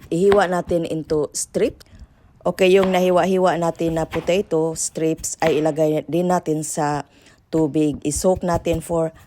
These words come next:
at least fifteen minutes. And after, uh, fifteen minutes, ay palitan natin ng bagong tubig. And then, lagyan natin ng kunting asin at kunting suka at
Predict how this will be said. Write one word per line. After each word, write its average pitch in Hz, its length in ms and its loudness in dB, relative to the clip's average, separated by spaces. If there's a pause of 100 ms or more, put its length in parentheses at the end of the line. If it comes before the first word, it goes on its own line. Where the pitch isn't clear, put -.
(120)
at 175 240 -2
least 170 320 0 (640)
fifteen 214 400 2
minutes. 175 480 0 (560)
And 190 320 4 (160)
after, 180 640 4
uh, 165 240 2
fifteen 185 400 0
minutes, 175 560 -2 (640)
ay 185 400 4 (240)
palitan 185 480 2
natin 170 480 0
ng 160 300 0 (420)
bagong 160 640 0
tubig. 160 480 0 (560)
And 175 240 0
then, 196 480 2 (160)
lagyan 202 480 4
natin 185 320 0
ng 170 160 -2
kunting 156 400 -4
asin 185 560 0 (400)
at 190 240 -2
kunting 170 560 -4
suka 151 720 -4
at 135 240 -6